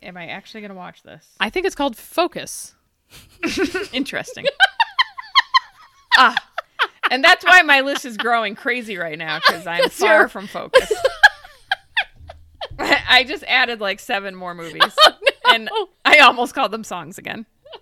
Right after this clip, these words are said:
Speaker 2: my God. <laughs> All right, so then
Speaker 1: Let, let's do our favorite soundtracks.
Speaker 2: <laughs>
Speaker 1: That would be a good episode, though, okay?
Speaker 2: Wait,
Speaker 1: Remember
Speaker 2: did,
Speaker 1: that.
Speaker 2: didn't we do that already?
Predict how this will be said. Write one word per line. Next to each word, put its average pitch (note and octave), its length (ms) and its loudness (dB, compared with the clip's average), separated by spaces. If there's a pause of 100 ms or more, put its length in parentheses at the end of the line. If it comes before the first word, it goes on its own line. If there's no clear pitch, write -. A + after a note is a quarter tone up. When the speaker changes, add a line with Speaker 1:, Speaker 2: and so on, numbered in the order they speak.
(120)
Speaker 2:
my F#4 100 -10 (140)
God. - 380 -8 (1700)
<laughs> B4 1300 -4 (580)
All C4 140 -2
right, G#3+ 320 -2
so C4+ 180 -6
then F4 600 4 (360)
Speaker 1:
Let, B3+ 220 -6 (380)
let's C#4+ 340 -2
do G4+ 100 -2 (220)
our D#4 180 6
favorite B3+ 380 0
soundtracks. F#3+ 800 -8
Speaker 2:
<laughs> - 580 -20
Speaker 1:
That C4 180 2
would D4+ 140 -4
be D4+ 160 -4
a C#4 60 -2
good B3 200 -2
episode, A3+ 400 -6
though, E3 200 -20 (140)
okay? A#3 320 -8 (140)
Speaker 2:
Wait, A4+ 100 -2
Speaker 1:
Remember G#3+ 220 -8
Speaker 2:
did, D4 60 -8
Speaker 1:
that. - 260 -10
Speaker 2:
didn't F#4 180 -12
we G4 100 -8
do C#4 180 -12
that F#4+ 160 -14
already? A#4+ 400 -16